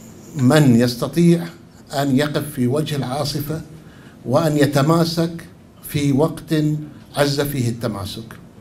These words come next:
ولكن بفضل، آه، حكمة، آه، من كان يقود السفينة في ذلك الوقت،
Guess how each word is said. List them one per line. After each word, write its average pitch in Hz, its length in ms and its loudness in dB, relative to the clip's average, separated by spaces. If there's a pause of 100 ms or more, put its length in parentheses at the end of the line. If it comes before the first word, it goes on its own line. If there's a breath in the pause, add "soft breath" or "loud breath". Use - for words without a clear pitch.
(580 loud breath)
ولكن 139 420 2
بفضل، 123 580 -2 (840 loud breath)
آه، 117 280 -4
حكمة، 131 600 0 (960 loud breath)
آه، 123 300 0
من 135 360 4
كان 151 300 4
يقود 131 500 2
السفينة 127 560 0
في 117 160 0
ذلك 117 380 0
الوقت، 156 400 -2